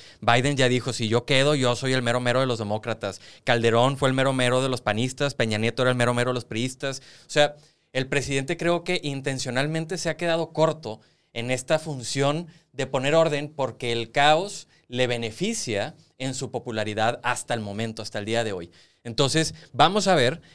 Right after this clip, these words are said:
en qué avanza. Por el momento creo que es un buen show el que están armando, es entretenido, se están peleando entre ellos,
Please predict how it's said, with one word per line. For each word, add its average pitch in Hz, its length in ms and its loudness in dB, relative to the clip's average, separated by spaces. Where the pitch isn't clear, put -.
en 117 200 -2
qué 123 240 4
avanza. 147 440 4
Por 123 140 0
el 113 60 0
momento 120 420 -2
creo 151 200 -2
que 151 80 -6
es 131 100 -6
un 143 140 -8
buen 147 140 -4
show 117 360 2
el 120 120 -8
que 110 80 -14
están 113 200 -6
armando, 120 420 -4
es 107 140 -4
entretenido, 113 680 -4
se 113 80 -8
están 110 180 -6
peleando 117 240 -2
entre 104 220 -8
ellos, 123 240 -6